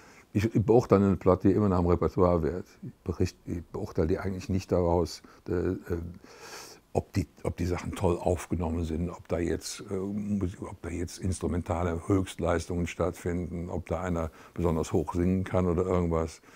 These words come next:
Sowas kann man eigentlich messen. Man kann eine Qualität am Song nicht, äh, mit der Stoppuhr oder mit dem Maßband, äh, bestimmt.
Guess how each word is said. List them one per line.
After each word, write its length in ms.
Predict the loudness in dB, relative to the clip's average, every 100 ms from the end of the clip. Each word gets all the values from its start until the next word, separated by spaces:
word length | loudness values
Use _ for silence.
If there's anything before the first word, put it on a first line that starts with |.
| -20 -14 -4
Sowas 180 | -4 -2
kann 100 | 0
man 100 | 0
eigentlich 280 | -2 -2
messen. 380 | -2 -2 -4 -12 -20
Man 180 | -20 -10
kann 360 | -6 -2 -2 -4
eine 160 | -6 -6
Qualität 460 | -4 -2 2 2 2
am 140 | -2
Song 280 | -2 -2 0
nicht, 260 | -2 -4 -6
äh, 300 | -6 -4 -6 -10 -20 -20 -20 -20 -20 _
mit 160 | -8 -4
der 80 | -4
Stoppuhr 600 | 2 2 2 0 2 0
oder 180 | 0 -2
mit 120 | 0
dem 100 | 0
Maßband, 540 | 2 0 -4 -10 -10 -12 -14
äh, 380 | -8 -6 -4 -6 -6
bestimmt. 480 | -10 -8 -10 -12